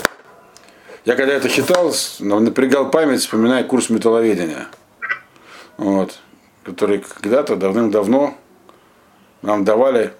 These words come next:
в институте, я уж плохо его совсем помню, но кое-что еще там что-то такое, ну, всплывает. Вот. Значит, э,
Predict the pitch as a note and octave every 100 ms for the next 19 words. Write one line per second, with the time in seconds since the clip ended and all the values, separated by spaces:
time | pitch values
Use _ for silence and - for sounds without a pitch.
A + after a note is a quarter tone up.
0 | - F#2+ G2+ - C#3+ B2+ G2+ G2 - G2
1 | - D#2+ - - - - - - - -
2 | C#3+ - B2+ - G2+ - - - - -
3 | D2+ D#2 - - - - - - - F#2+
4 | - A2 - - - - - - - -
5 | A2+ A2+ F#2 - - _ - - - -
6 | - G2+ G#2+ A#2 A#2 A2 A2 G#2+ G#2